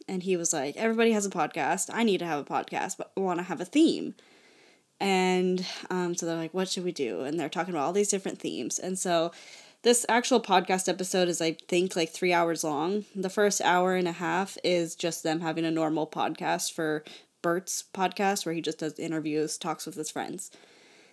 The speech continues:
And the second half of the podcast episode is the first episode of what will become Steve's <laughs> podcast,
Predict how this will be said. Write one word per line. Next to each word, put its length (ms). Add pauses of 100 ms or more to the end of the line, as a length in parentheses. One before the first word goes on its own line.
(160)
And 260
the 80
second 340
half 260
of 60
the 140
podcast 360
episode 560
is 380
the 180
first 400
episode 540
of 100
what 180
will 420
become 500 (380)
Steve's 720 (300)
<laughs> 40
podcast, 840